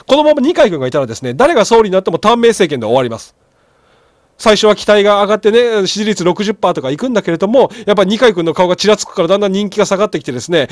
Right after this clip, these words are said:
で、いずれは多少なりとも失敗するんですよ。どんなにね、優秀な人でも。で、その失敗でですね、一気に支持率が三十パーセント台とかに下がっちゃって、ああ、もう次を考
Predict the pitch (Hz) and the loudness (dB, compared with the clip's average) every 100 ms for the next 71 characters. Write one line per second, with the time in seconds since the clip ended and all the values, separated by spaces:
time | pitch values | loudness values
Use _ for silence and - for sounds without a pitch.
0 | 220 180 170 214 359 370 359 - 247 294 | -4 0 0 0 0 0 -2 -4 -2 -2
1 | 349 302 151 - - 247 254 262 185 120 | -2 -2 -2 -4 -2 -2 -2 -4 -4 -2
2 | 170 147 123 123 135 127 131 113 107 90 | -2 -2 -2 -4 -4 -4 -6 -6 -10 -10
3 | - - - 240 285 349 - 233 220 311 | -16 -20 -10 -2 0 2 2 -2 -2 0
4 | 349 339 330 180 160 139 - - 233 214 | 0 0 -2 -2 0 -2 -4 -4 -4 -2
5 | 170 190 208 143 131 185 185 196 190 185 | -6 -2 -2 -2 -2 -2 0 0 0 0
6 | 190 156 113 107 175 196 202 135 - 147 | 0 -2 -4 -6 -2 -2 -2 -6 0 0
7 | - 160 165 160 214 180 220 247 202 | 0 -2 0 2 0 0 0 0 2